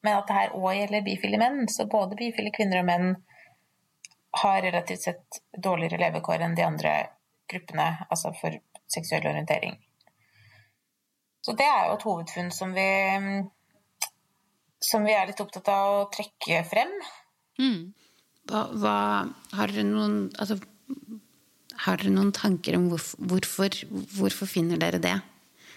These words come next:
Speaker 3: Og hvorfor er det, for det her er jo da tydeligvis en, hvis det også var situasjonen i tjue tretten for bifile kvinner, så er det jo ikke noen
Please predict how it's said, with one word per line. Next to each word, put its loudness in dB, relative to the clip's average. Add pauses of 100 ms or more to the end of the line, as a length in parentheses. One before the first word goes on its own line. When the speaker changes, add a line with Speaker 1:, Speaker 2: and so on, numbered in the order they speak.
(100)
Speaker 3:
Og 2
hvorfor 2
er 0
det, -10
for 0
det 2
her 0
er 2
jo 2
da 2
tydeligvis -2
en, 2 (180)
hvis -2
det 2
også -2 (720)
var 2
situasjonen 0 (100)
i 4 (260)
tjue 2
tretten -2
for 2
bifile 0
kvinner, 2
så 0
er 0
det -2
jo -14
ikke 2
noen 2